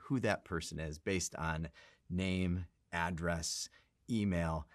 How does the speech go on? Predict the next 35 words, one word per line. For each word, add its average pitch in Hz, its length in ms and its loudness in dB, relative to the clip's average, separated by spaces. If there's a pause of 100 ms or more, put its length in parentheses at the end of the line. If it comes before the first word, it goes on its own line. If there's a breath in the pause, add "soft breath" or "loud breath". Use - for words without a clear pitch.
(180)
and 92 140 -2
be 110 140 0
able 104 160 2
to 92 80 0
say, 82 340 0 (180)
"This 165 220 2
is 113 240 0
who 110 140 0
this 92 180 -2
person 76 360 -4
is." 76 180 -10
You 110 100 -2
can 123 180 0
validate 117 440 0
it. - 120 -20 (840)
And 85 460 0
we 92 180 -2
have 92 200 -2
services, 120 580 0
and 87 160 0
we 92 80 -2
can, 90 260 -4 (360 soft breath)
we've 95 180 0
had 101 240 2
clients 113 380 2
who've 98 180 -2 (140)
actually, 98 440 0
they 90 160 -4
go 101 200 -2
on 110 200 4
LinkedIn 120 400 4
and 87 140 2
validate 113 420 4
education. 101 760 0 (420 soft breath)
It's - 200 0